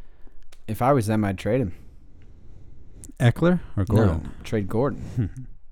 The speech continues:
Speaker 2: <laughs>
Speaker 1: Why not?
Speaker 2: What could you get out of him?
Speaker 1: Trade Gordon?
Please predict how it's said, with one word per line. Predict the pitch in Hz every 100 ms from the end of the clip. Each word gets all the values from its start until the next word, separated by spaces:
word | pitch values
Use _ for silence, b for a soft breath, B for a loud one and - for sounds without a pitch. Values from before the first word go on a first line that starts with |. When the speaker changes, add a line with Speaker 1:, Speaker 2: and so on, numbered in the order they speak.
| - - -
Speaker 2:
<laughs> | - - - -
Speaker 1:
Why | 101 107
not? | 147 - - - - - - - - - 101
Speaker 2:
What | 98 107
could | 160
you | 143 117
get | 98
out | 85 76
of | 85
him? | 92 - - - - - - - - - - -
Speaker 1:
Trade | - 107 95
Gordon? | 95 110 190 233